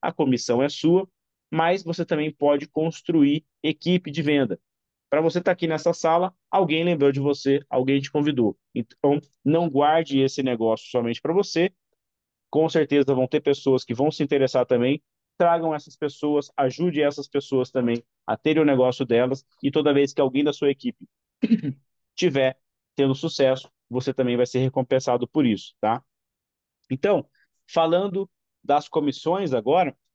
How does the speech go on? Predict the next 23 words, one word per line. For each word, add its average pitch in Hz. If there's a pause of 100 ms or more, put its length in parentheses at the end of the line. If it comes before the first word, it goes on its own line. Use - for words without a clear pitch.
(120)
<clears throat> -
quando 160
a 160
gente 156
tá 156
falando 131
de 131
uma 131
venda 123
direta, 156 (320)
eu 123
vendi 123
um 175
sistema 117 (280)
fotovoltaico 131 (300)
pronto, 123
completo, 139 (580)
pra 139
um 131
cliente, 165 (400)
eu 202
vou 170
receber 165